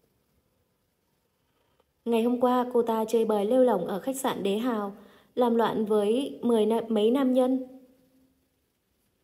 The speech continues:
Phù, lúc nãy suýt chút nữa thì mình đã mê đắm anh ta. Bạn của tôi có chứng cứ, Tiểu Thúc hãy đi xem đi.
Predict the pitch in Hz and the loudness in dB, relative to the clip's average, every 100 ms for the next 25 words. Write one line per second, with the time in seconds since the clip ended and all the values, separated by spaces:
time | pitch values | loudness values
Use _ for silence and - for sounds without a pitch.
0 | _ _ _ _ _ _ _ _ _ _ | _ _ _ _ _ _ _ _ _ _
1 | _ _ _ _ _ _ _ - - 220 | _ _ _ _ _ _ _ -8 0 0
2 | 196 - 247 277 240 175 240 262 269 269 | 0 -4 -4 0 -2 0 -2 -4 -4 -4
3 | 277 233 180 233 247 214 214 202 190 226 | -2 0 0 2 2 2 -2 -4 -4 -2
4 | 233 208 214 254 233 240 233 233 - - | -2 -2 -4 -4 -4 -4 -6 -8 -14 -20
5 | _ _ _ _ _ _ _ _ _ _ | _ _ _ _ _ _ _ _ _ _
6 | - 233 208 220 220 247 254 247 247 196 | -2 0 0 0 0 4 4 4 2 -2
7 | 214 208 214 214 202 269 - - 240 - | 0 0 0 0 0 -2 -8 0 0 2
8 | 302 - - 185 247 254 254 254 254 254 | -4 -4 -6 -4 -2 -2 0 -2 0 -2
9 | 254 | -4